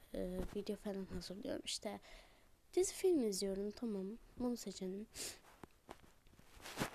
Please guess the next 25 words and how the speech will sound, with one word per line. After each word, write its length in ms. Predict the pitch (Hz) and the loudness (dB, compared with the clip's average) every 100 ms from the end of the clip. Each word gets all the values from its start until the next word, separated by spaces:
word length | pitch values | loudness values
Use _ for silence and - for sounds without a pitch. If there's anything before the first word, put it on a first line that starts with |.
| - - - - - | -2 -2 -6 -10 4
Evet 200 | 254 247 | 4 6
arkadaşlar, 500 | 247 226 226 220 285 302 | 2 2 0 2 2 2
iki 200 | 233 - | -2 -2
sorumuz 480 | - 233 226 226 - | 2 4 4 2 -2
kaldı. 480 | 214 190 190 247 269 - - - - | -2 -2 0 0 0 -4 -12 -16 -6
Hadi 180 | 233 220 | -2 0
o 20 | |
zaman 280 | 220 226 226 | 2 2 2
onları 260 | 208 208 | 0 -2
da 40 | 202 | -4
yapalım. 380 | 196 220 262 - - - - - - | -4 -4 -4 -4 -10 -16 -20 -18 0
O 20 | |
zaman 200 | 311 320 | 4 4
söyle 340 | - 302 277 | 6 4 4
bakalım, 320 | 247 - 233 254 | 0 2 0 2
senin 260 | 247 247 | 2 4
bu 100 | 247 | 6
hayattaki 460 | 240 226 226 214 240 | 4 4 -2 -4 0
amacın 580 | 233 240 226 277 254 214 | 2 2 4 4 6 6
ne? 140 | 185 - - - - - - - - - - - - - - - - - - - - - - - - - - - - - - - - | 2 -4 -18 -16 -12 -10 -10 -12 -20 -20 -14 -12 -12 -14 -20 -20 -20 -20 -20 -20 -20 -20 -20 -10 -6 -6 -6 -14 -20 -20 -18 -16 0
Pek 280 | 269 269 - | 4 4 2
bir 80 | 247 | 2
amacım 480 | 233 220 220 247 254 | 2 2 0 0 0
yok 220 | 233 220 - | 0 -2 -6
galiba. 680 | 202 185 185 190 202 214 247 | -6 -4 -4 -4 -2 -2 -2